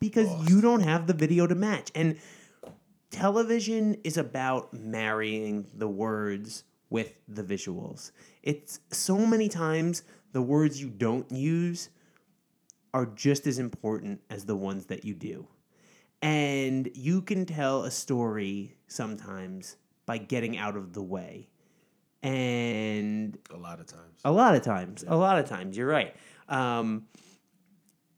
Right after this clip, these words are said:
Speaker 1: and, and you, you have to remember that. You have to remember that. But I have done this. I still do this from time to time.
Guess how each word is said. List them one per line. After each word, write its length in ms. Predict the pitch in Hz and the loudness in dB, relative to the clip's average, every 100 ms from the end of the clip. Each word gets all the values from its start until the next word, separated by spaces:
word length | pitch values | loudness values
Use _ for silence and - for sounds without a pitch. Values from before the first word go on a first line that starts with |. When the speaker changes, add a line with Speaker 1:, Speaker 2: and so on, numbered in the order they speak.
| _ _ _ _ _ | _ _ _ _ _
Speaker 1:
and, 140 | 160 156 | -2 2
and 240 | 160 156 160 | 0 0 4
you, 160 | 156 | 4
you 200 | 156 156 | 6 6
have 200 | 147 151 | 6 4
to 100 | - | 2
remember 340 | 123 117 110 107 | 0 0 0 -2
that. 240 | 101 - | -2 -2
You 80 | 139 | -4
have 320 | 127 147 147 | 4 4 4
to 80 | 160 | 4
remember 300 | 127 127 117 | 4 4 4
that. 180 | 110 - | 2 4
But 80 | 165 | 6
I 120 | 208 | 8
have 160 | 180 | 6
done 220 | 120 131 123 | 4 2 2
this. 180 | 117 - | -2 0
I 80 | 190 | 0
still 320 | 185 - 214 | 2 4 6
do 200 | 147 120 | 6 2
this 160 | 110 - | 0 -2
from 160 | 113 | -6
time 220 | 107 107 107 | -4 -6 -6
to 80 | |
time. 280 | 107 120 104 | -8 -6 -6